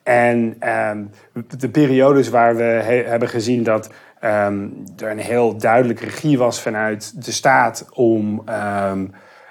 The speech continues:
eh, om bepaalde financiering te doen.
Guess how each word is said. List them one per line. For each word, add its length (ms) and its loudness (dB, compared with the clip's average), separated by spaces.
eh, 260 -6
om 140 -6
bepaalde 360 2
financiering 580 2
te 100 -6
doen. 360 -8